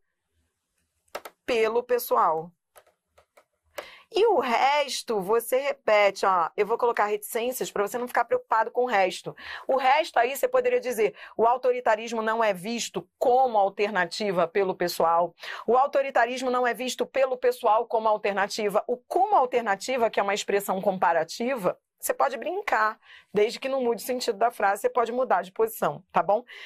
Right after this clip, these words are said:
Por quê? Porque isso você vai ver nas questões. As bancas vão buscar só aquilo que tá lá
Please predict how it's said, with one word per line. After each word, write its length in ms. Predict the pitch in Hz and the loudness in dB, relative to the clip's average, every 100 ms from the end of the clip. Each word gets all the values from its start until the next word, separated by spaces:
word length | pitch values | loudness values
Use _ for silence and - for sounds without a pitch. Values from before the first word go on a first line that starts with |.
| - - | -18 -2
Por 200 | 381 - | -2 -2
quê? 300 | - 262 175 _ | -4 -2 -2 _
Porque 220 | - 302 | -6 -4
isso 160 | 320 | -4
você 80 | - | -2
vai 120 | 311 | 0
ver 120 | 277 285 | 0 -2
nas 160 | 285 | -6
questões. 520 | 294 269 240 220 226 - - - | -6 -6 -2 -4 -6 -16 -14 -4
As 140 | - 226 | -2 0
bancas 280 | 277 302 262 | -2 -2 -2
vão 160 | 262 | -2
buscar 400 | 240 233 - 233 | -2 -4 0 -2
só 460 | - - 294 294 370 _ _ _ _ | -2 -2 2 2 0 _ _ _ _
aquilo 360 | - 247 247 247 | -4 -4 -2 -4
que 120 | - | -2
tá 180 | - 233 | 0 2
lá 300 | 214 233 403 | 4 2 -2